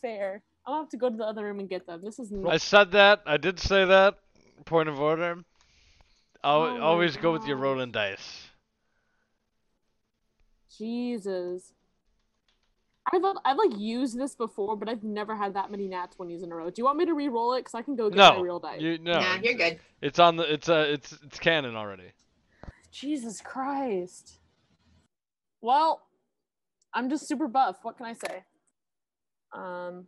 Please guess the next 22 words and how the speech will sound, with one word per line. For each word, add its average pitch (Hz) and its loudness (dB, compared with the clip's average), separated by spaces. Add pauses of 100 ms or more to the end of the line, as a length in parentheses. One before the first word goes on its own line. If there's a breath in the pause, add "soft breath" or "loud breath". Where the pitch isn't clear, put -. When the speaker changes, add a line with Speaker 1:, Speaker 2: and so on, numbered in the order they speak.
Speaker 1:
but 202 -8
yeah, 214 -2
I'm 196 -2
gonna 220 -10 (360)
grab 196 -2
the 220 -6
hilt 208 -10
of 196 -10
the 185 -12
sword 196 -8
and 180 -8
yank 190 -10
it 202 -6
out 180 -4
of 175 -16
her 180 -10
hand. 180 -18 (1900)
And 202 -12
I'm 202 -10
gonna 202 -12
be 196 -10
like, 185 -10